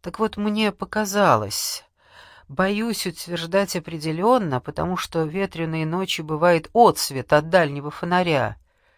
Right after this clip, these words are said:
Но дважды я видела свет в доме Федора. Движущийся,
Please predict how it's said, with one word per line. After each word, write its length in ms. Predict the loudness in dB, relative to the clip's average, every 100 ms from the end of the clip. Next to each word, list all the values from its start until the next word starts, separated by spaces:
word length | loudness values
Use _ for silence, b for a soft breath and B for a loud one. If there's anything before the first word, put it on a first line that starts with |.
| _ _ _ -4
Но 180 | -2
дважды 600 | -2 4 6 6 4 -2 -4
я 200 | 0 0
видела 420 | -2 -4 -4 -2
свет 680 | -2 -4 -2 -2 -4 -8 _ _
в 140 | -16
доме 360 | -4 -2 -2 -4
Федора. 720 | -2 0 0 2 0 0 -4 _ _ _ _ _ _ _ _ _
Движущийся, 1160 | -2 0 0 0 -2 -2 -4 -6 -6 -4 -6